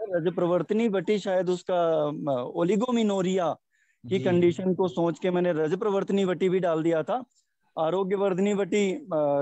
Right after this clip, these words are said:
Speaker 2: लेकिन
Speaker 1: कुटकी
Speaker 2: रज प्रवर्तनी वटी ज्यादा दिन मत दीजिएगा, क्योंकि उसमें क्षार होते हैं, तो उससे
Speaker 1: जी,
Speaker 2: body
Speaker 1: जी,
Speaker 2: को
Speaker 1: जी।
Speaker 2: रुक्षता होगा, पित्त बढ़ेगा, क्षार होता है।
Speaker 1: अच्छा, हाँ,
Speaker 2: वो
Speaker 1: तो,
Speaker 2: थोड़े
Speaker 1: अ,
Speaker 2: दिन देने
Speaker 1: मैं
Speaker 2: वाली दवाई है।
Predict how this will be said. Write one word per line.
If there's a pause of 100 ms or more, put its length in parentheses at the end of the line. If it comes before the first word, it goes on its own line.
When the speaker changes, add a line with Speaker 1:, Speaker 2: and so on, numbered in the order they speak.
(120)
Speaker 2:
लेकिन
Speaker 1:
कुटकी
Speaker 2:
रज
प्रवर्तनी
वटी
ज्यादा
दिन
मत
दीजिएगा,
क्योंकि
उसमें
क्षार
होते
हैं, (360)
तो
उससे
Speaker 1:
जी,
Speaker 2:
body
Speaker 1:
जी,
Speaker 2:
को
Speaker 1:
जी।
Speaker 2:
रुक्षता
होगा,
पित्त
बढ़ेगा,
क्षार
होता
है।
Speaker 1:
अच्छा, (160)
हाँ,
Speaker 2:
वो
Speaker 1:
तो,
Speaker 2:
थोड़े
Speaker 1:
अ,
Speaker 2:
दिन
देने
Speaker 1:
मैं
Speaker 2:
वाली
दवाई
है।